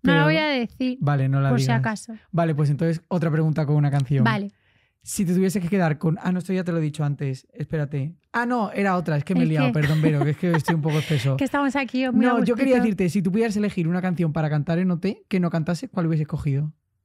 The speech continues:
Speaker 2: ¿En aquel momento?
Speaker 1: Sí.
Speaker 2: Eh, de los que cantaron los compañeros.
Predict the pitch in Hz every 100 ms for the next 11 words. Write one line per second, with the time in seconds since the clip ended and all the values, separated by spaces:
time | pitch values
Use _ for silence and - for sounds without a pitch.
0 | _ _ _ _ - - - _ 277 262
1 | 240 226 - 294 330 339 349 359 453 170
2 | 143 - _ _ _ _ _ _ _ _
3 | _ _ _ _ _ _ _ _ - 247
4 | 240 233 226 220 214 214 214 233 240 254
5 | 254 - 262 240 240 262 320 - 320 302
6 | 311 330 254